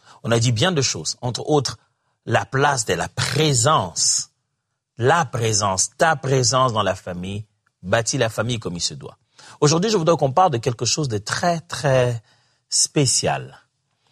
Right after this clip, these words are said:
Parce que ça a la, la capacité de bâtir ou de détruire une famille. Ça s'appelle un conflit. Il y a des conflits en famille qui peuvent soit vous aider à devenir une meilleure famille,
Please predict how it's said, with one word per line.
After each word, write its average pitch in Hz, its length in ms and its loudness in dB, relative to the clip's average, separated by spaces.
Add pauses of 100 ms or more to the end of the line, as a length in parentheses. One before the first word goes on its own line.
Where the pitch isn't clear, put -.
(280)
Parce 131 160 4
que 196 120 2
ça 185 160 4
a - 20 6
la, 147 160 2
la 127 160 0
capacité 131 460 0
de 123 80 0
bâtir 147 360 2
ou 151 60 2
de 123 80 4
détruire 135 320 0
une 104 60 -4
famille. 71 320 -6
Ça - 120 -2
s'appelle 113 360 2
un 90 100 -2
conflit. 87 480 -12 (920)
Il 170 160 4
y 214 80 6
a 240 80 6
des 156 160 2
conflits 202 640 0
en 131 160 4
famille 87 440 -4 (280)
qui 123 140 -4
peuvent 98 200 0
soit 220 320 2
vous 147 220 2
aider 117 140 2
à - 20 2
devenir 92 380 -2
une 98 100 -2
meilleure 196 320 2
famille, 85 320 -4